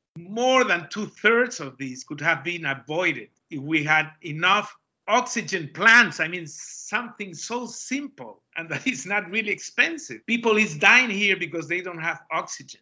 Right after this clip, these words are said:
Three million people went back to extreme poverty after one month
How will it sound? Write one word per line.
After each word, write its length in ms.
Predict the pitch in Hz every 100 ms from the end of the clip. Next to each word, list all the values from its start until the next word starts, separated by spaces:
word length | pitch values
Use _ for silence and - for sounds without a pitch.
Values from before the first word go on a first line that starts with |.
| _
Three 260 | - 254 247
million 420 | 233 240 233 220
people 540 | 147 233 240 - 147 131
went 340 | 151 180 175
back 260 | 175 185 -
to 80 | 165
extreme 460 | - - 185 180
poverty 640 | - 180 180 143 - 110 _
after 320 | 135 131 - 139
one 400 | 143 156 160 156
month 400 | 156 165 156